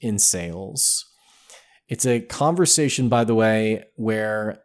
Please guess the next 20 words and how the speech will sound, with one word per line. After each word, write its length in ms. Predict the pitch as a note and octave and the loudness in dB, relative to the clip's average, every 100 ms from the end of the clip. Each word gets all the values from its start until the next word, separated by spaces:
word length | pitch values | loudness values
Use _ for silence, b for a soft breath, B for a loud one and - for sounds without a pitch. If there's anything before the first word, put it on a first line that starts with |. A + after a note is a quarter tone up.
| _ | _
if 240 | D3 - | -4 -2
you 80 | C3 | -2
wanna 160 | C3 C#3+ | 0 0
follow 440 | - A#2 A#2+ C3 | -2 0 2 0
people 400 | B2+ C#3 B2+ C3 | 0 -4 -2 -2
who 340 | G#2+ A2 G#2 G#2+ | 0 0 0 0
are, 120 | A2+ | -2
like, 340 | G#2 G2 - _ - | 0 -2 -6 _ -8
completely 600 | A2 G#2 A2+ A#2+ A#2+ B2+ | -8 -6 -6 -4 -2 -4
in 260 | A#2 A#2 | -4 -2
the 80 | G#2+ | 0
messaging 720 | G2 F#2+ F#2+ - A2+ G#2 G#2 | -2 -2 -2 -2 -4 -4 -2
space, 680 | - - F#2 D3+ G3 - - _ B B B B B | -2 -2 -4 -2 0 0 -2 _ B B B B B
like, 100 | G#2 | -12
how 140 | - A2+ | -4 0
do 60 | |
you, 340 | A#2 A2+ A2 G#2+ | 2 2 2 -2
how 200 | - B2 | -4 -2
do 60 | C3+ | 0
you 360 | C3 A2+ G2+ | 0 0 -2